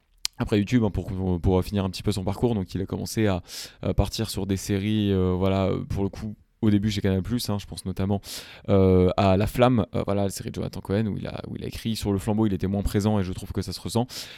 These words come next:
Et donc sa première, euh, enfin, son premier film scénarisé, c'était, euh, Jack Mimoun et les secrets de Valverde de Malik Bentala. Donc bon,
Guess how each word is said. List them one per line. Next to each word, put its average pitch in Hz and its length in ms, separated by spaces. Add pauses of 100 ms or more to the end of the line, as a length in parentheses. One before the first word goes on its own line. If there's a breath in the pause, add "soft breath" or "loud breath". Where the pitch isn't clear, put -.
(140 loud breath)
Et 127 60
donc 127 140
sa 123 100
première, 120 500
euh, 95 440
enfin, 95 220
son 98 120
premier 110 220
film 107 180
scénarisé, 110 500
c'était, 113 360
euh, 95 120
Jack 101 200
Mimoun 107 260
et 95 60
les 90 60
secrets - 260
de 95 100
Valverde 92 400
de 98 160
Malik - 240
Bentala. 95 380
Donc 101 160
bon, - 160